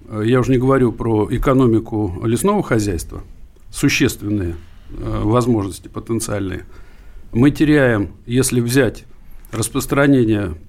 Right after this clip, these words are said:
поля примеси того, что сгорело и с плоскостным стоком ушло в водоёмы и водотоки – мы теряем потом качество гидробионтов,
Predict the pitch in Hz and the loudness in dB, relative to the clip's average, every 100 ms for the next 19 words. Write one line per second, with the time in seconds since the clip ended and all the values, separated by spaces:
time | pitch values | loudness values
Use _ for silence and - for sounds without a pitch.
0 | - - 113 143 113 107 131 113 104 - | -20 -16 -4 0 2 0 -2 0 0 -2
1 | 101 82 - - 120 120 104 - 98 107 | -8 -8 -12 -6 0 0 0 -4 -4 0
2 | 123 120 98 85 - - - - - 117 | 2 2 0 -4 -8 -16 -20 -20 -12 -6
3 | 110 - 110 131 131 139 117 - 123 101 | -4 -2 -2 0 0 2 0 0 -4 -2
4 | 107 117 - 120 98 113 120 123 113 104 | 0 -2 -2 -2 0 0 2 2 4 2
5 | 101 107 123 120 107 90 69 - - - | 2 0 0 -2 -4 -6 -12 -16 -20 -20
6 | - - - - 113 131 151 139 113 104 | -20 -20 -20 -6 0 2 4 4 4 2
7 | 127 131 131 107 - 143 - 92 - 90 | -2 -2 0 -2 0 -2 -2 -8 -8 -8
8 | 76 - - - - - - - 101 127 | -8 -12 -20 -20 -20 -20 -20 -8 0 2
9 | 131 131 165 220 220 85 - | 4 4 2 2 -4 -12 -16